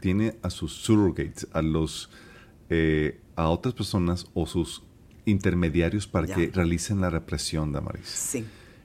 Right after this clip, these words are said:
Speaker 1: Y la represión, la libertad de expresión la están realizando a través de los, de las redes sociales, <coughs> ¿sí? Este, Facebook, eh, antes Twitter, ahorita X está
Speaker 2: Sí.
Speaker 1: liberado, ¿sí? Pero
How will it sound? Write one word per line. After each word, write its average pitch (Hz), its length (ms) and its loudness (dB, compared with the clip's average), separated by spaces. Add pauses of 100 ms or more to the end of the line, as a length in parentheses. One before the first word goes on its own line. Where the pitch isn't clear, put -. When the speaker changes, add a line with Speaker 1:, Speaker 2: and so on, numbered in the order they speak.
(140)
Speaker 1:
Y 95 320 6
la 90 140 6
represión, 90 540 4
la 120 60 4
libertad 98 360 4
de 104 60 8
expresión 95 360 -2
la 98 60 2
están 98 200 0
realizando 95 340 0
a - 20 -2
través 87 260 2
de 95 140 4
los, 80 420 -2
de 78 100 -2
las 73 140 0
redes - 160 6
sociales, 90 720 2 (240)
<coughs> - 240 -20
¿sí? 76 460 -6 (540)
Este, 82 680 6 (240)
Facebook, 92 1120 2 (140)
eh, 71 680 -4
antes 85 500 0
Twitter, 95 540 2 (420)
ahorita 78 360 2
X 82 220 2
está 78 240 0
Speaker 2:
Sí. 80 60 4
Speaker 1:
liberado, 80 600 2
¿sí? 76 400 -4 (580)
Pero 95 360 6